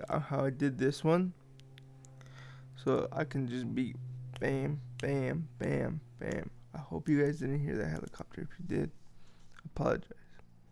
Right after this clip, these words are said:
But the fights were crazy yesterday. I got into that this episode. Um, I'm gonna go see Lamb of God and Megadeth September. Finally get to see In Flames.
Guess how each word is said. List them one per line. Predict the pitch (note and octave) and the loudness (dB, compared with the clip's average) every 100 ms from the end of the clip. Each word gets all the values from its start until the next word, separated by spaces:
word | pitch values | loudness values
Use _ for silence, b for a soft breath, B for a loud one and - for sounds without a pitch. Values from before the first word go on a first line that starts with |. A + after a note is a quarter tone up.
| b b b b b b b b b b b b - - - - | b b b b b b b b b b b b -20 -20 -20 -10
But | - - - - - - - - - - - - - - | 0 2 2 -6 -20 -20 -18 -18 -20 -20 -20 -20 -12 -10
the | |
fights | - E3 D#3 - | -4 0 0 -2
were | |
crazy | - D#3 D3+ C#3 | 0 4 4 6
yesterday. | C3+ C#3 C#3+ C#3 C#3 D3+ D#3+ - - - - | 6 6 4 0 2 2 0 -6 -14 -14 -4
I | C3 | 2
got | C3 | 4
into | B2+ D3+ D3+ | 4 2 4
that | C#3 A#2+ | 4 4
this | D3 | 2
episode. | D#3 D3+ D3+ - D3+ D3+ - - - - - - - b b b b b b b b b - - - - - | 0 0 -2 2 2 2 -2 -16 -20 -20 -20 -20 -20 b b b b b b b b b -20 -20 -20 -20 -2
Um, | - D3 C3+ - D3+ b b b b b b b - - | 2 2 2 2 -2 b b b b b b b -14 -4
I'm | D3+ | 0
gonna | D3+ D3 | 4 4
go | C3+ D3+ | 6 6
see | - D#3 D3+ | 6 4 6
Lamb | D3 D3+ | 8 8
of | D3 C3+ | 6 6
God | C#3+ D3 D#3 D3+ | 8 10 10 8
and | C#3 | 6
Megadeth | C#3 D3 D3 D3 D#3 D#3+ - | 6 6 6 6 6 4 0
September. | - - - D3+ D#3 E3 F#3 F#3 F#3+ - B B B B | -2 0 2 4 6 6 6 4 -2 -8 B B B B
Finally | - - D#3 E3 E3+ | 6 12 12 12 12
get | E3 D#3 | 12 10
to | D#3+ | 6
see | F3+ E3+ | 8 10
In | E3 D#3+ | 10 8
Flames. | - D#3 F3 G3 F#3 | 6 8 8 6 4